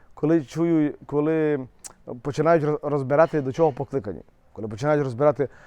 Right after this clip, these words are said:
а яке в мене покликання, а до чого мене Господь кличе, а що є саме моєю справою. І, і таке, і таке коперсання. Він каже, замість коперсання, вам треба зрозуміти, що покликання відкривається у дії, буквально в діянні.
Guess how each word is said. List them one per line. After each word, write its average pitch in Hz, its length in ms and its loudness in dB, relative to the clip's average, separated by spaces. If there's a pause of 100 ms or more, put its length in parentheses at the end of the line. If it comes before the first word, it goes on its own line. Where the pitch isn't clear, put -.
(160)
а 143 60 -2
яке 143 260 4
в 170 40 4
мене 165 180 0
покликання, 147 640 -2
а 151 80 0
до 147 100 0
чого 160 240 2
мене 151 160 -2
Господь 143 300 -8
кличе, 151 520 0 (280)
а 135 100 -6
що 165 160 0
є 165 120 4
саме 160 260 2
моєю 156 280 2
справою. 147 580 2 (560)
І, 170 140 4
і 170 180 0
таке, 156 180 0 (180)
і 143 60 -6
таке 156 220 4
коперсання. 139 720 0
Він 143 120 -4
каже, 151 180 0
замість 160 240 -2
коперсання, 139 600 -6 (440)
вам 143 220 0
треба 160 220 2
зрозуміти, 147 480 -2
що 120 200 -10
покликання 151 800 2 (240)
відкривається 139 840 0
у 143 100 -4
дії, 127 540 -4 (120)
буквально 143 340 0
в 135 60 -2
діянні. 147 580 0